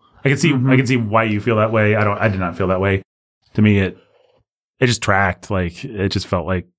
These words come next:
Speaker 1: oh yeah, that's, that's the kind of weird, coy, we both know we're lying, but we're gonna say it anyway sort of thing
Speaker 2: Mm-hmm.
Speaker 1: that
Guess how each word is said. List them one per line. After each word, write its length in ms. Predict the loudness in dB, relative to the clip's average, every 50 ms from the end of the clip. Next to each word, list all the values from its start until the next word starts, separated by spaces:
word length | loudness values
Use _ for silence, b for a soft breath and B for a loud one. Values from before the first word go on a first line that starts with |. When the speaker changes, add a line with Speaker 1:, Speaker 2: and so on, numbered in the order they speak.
| _ _ _ _ _ _ _ -2
Speaker 1:
oh 100 | 0 2
yeah, 200 | 2 2 2 2 0
that's, 360 | 0 -2 -4 -6 -12 -12 -14 _ _ _ _ _ _ _ _ _ _ -4
that's 120 | -4 -4
the 80 | -4 -2
kind 180 | 0 0 2 0
of 280 | 0 -2 -6 -14 -20 _ _ _ _ _ -8
weird, 480 | -2 2 4 6 6 6 4 2 0 -2
coy, 640 | -2 0 2 4 4 4 4 4 4 2 2 0 -2 -6 -2
we 140 | 0 0
both 260 | 2 2 2 2 2 2
know 520 | 2 2 4 4 4 4 2 2 0 -4 _ _ _ _ -2
we're 80 | -2 0
lying, 540 | 2 4 4 4 4 2 2 2 2 2 0
but 160 | 0 -2 -2
we're 100 | -2 0
gonna 160 | 0 0 0
say 220 | 0 2 2 4
it 60 | 4 4
anyway 480 | 4 2 2 2 4 4 4 4 2 2
sort 220 | 2 0 0 2
of 80 | 2 4
thing 280 | 4 4 6 6 4 4
Speaker 2:
Mm-hmm. 100 | 4 2
Speaker 1:
that 280 | 0 -2 -6 -14 -20